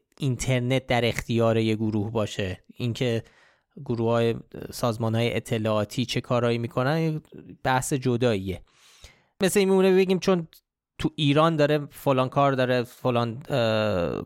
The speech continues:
کار اطلاعاتی انجام می‌شه رو تو حالا فضای آنلاین، بگیم اینترنت دست ایرانه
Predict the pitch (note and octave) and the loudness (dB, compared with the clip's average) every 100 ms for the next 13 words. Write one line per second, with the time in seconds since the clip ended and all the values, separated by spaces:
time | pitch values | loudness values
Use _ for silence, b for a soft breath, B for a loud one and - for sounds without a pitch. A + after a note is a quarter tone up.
0 | - C#3+ C3+ - C3 C3+ B2 A#2+ - D#3 | -6 -2 -2 -2 -2 0 2 2 2 0
1 | B2+ A#2+ B2 A#2+ A2+ C#3 C#3 D3 C#3+ B2 | 0 0 -2 -2 -4 0 2 0 0 -2
2 | A#2 A2+ - - A2 - - G2+ G2 - | -2 -6 -12 -8 -8 -8 -4 -2 -2 -4
3 | b b b - A2 A2+ A2 A#2+ A2+ A2+ | b b b -4 -2 0 0 0 0 2
4 | C#3 D3+ C#3 C#3+ C#3 B2 C3 A#2+ C#3 C#3 | 2 2 0 -2 -4 -4 -2 0 0 0
5 | C3 - A2 G2+ F#2 F#2+ | -2 -2 0 0 -2 -4